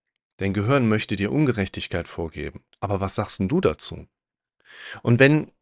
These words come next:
der eine jetzt ein Nutella-Brot mehr mitbekommt, das ist keine Bereicherung für sein Leben, was die Ziele angeht, "Ich möchte lang, gesund und glücklich leben." Wenn der eine einen neuen Roller bekommt, weil er sich mit den kleinen Rollen hingelegt hat und der andere sagt, "Ich will aber auch einen Roller", weil der Karl, der auch irgendwie was Neues bekommt,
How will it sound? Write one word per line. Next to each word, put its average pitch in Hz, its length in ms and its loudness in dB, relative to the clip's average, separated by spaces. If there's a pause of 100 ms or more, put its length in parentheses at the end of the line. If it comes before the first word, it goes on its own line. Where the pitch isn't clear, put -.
der 127 220 2
eine 156 200 6
jetzt 135 260 2
ein 131 60 2
Nutella-Brot 131 540 0
mehr 143 160 0
mitbekommt, 98 760 -4 (520)
das 123 160 0
ist 143 140 2
keine 151 300 10
Bereicherung 135 720 4
für 127 240 -2
sein 123 180 0
Leben, 131 360 0
was 113 160 0
die 113 120 -8
Ziele 135 300 -2
angeht, 117 220 -4
"Ich 113 100 -8
möchte 117 240 -4
lang, 117 220 -2
gesund 110 240 -4
und 107 80 -8
glücklich 107 320 -10
leben." 117 320 -2 (480)
Wenn 113 120 2
der 117 140 4
eine 131 180 4
einen 127 60 2
neuen 117 140 4
Roller 135 260 6
bekommt, 120 400 -2
weil 117 100 0
er 110 60 0
sich 110 200 -10
mit 113 60 -4
den 107 100 -4
kleinen 117 280 -4
Rollen 110 260 0
hingelegt 110 520 -2
hat 120 180 -2
und 113 80 -4
der 107 100 -4
andere 113 220 -2
sagt, 107 200 -6
"Ich 107 100 -12
will 117 100 0
aber 104 140 -2
auch 123 80 -2
einen 127 80 -2
Roller", 101 260 0
weil 101 120 -2
der 98 100 -4
Karl, 110 220 -4
der 104 160 -4
auch 117 180 -6
irgendwie 98 320 -6
was 95 160 -6
Neues 95 200 -8
bekommt, 120 380 -6